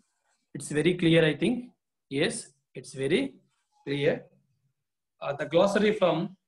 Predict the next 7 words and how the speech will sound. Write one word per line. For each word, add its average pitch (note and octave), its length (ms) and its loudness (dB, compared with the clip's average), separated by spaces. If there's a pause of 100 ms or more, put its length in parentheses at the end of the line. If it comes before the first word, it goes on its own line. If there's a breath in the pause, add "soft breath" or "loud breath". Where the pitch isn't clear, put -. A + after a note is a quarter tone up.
(140)
A E3+ 180 4
reading, E3 460 2 (180)
Swami E3+ 680 0
is - 240 -8 (180)
expelled D#3+ 560 -2
from F#3 380 -4 (160)
school. - 600 -4